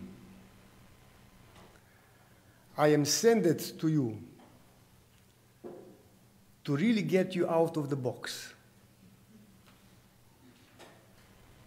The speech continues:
It's racism. It's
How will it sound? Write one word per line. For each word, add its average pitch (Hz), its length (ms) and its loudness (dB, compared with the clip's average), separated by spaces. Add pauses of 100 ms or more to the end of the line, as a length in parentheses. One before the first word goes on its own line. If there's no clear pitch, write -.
(120)
It's - 260 0
racism. 143 720 0 (1800)
It's - 380 0